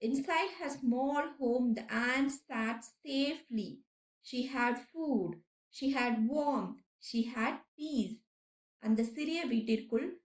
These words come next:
எறும்பு பாதுகாப்பாக அமர்ந்திருந்தது. அதற்கு உணவு கிடைத்தது. அதற்கு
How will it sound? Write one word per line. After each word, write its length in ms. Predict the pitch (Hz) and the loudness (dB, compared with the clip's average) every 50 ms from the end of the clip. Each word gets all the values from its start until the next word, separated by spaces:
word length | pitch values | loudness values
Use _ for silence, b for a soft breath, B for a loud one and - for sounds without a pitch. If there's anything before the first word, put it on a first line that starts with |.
| _ _ _ | _ _ _
எறும்பு 360 | - 220 247 320 339 349 339 269 - | 0 0 2 2 0 -4 -6 -6 -4
பாதுகாப்பாக 800 | - 214 214 247 285 285 302 285 - 285 262 - - 233 226 269 294 311 | -2 2 2 2 2 0 -2 -4 -4 -2 -2 -2 0 0 -2 0 0 2
அமர்ந்திருந்தது. 800 | 269 240 208 190 190 226 214 208 185 185 175 180 180 165 196 233 339 - - - _ _ _ _ _ - | 2 2 2 2 0 -2 -2 -2 -2 -2 -2 -4 0 2 2 2 2 0 -6 -12 _ _ _ _ _ -10
அதற்கு 340 | 214 214 226 226 - - - 226 202 | -4 0 0 0 0 -2 -4 -2 2
உணவு 320 | 214 240 285 320 392 392 381 | 2 4 4 2 0 -2 -2
கிடைத்தது. 540 | - 269 220 214 220 - - 202 190 208 233 294 - - - _ _ _ _ - | 0 2 2 2 2 2 -2 0 2 2 2 2 0 -6 -12 _ _ _ _ -10
அதற்கு 360 | 220 202 220 220 214 - - | -2 2 2 2 2 0 -4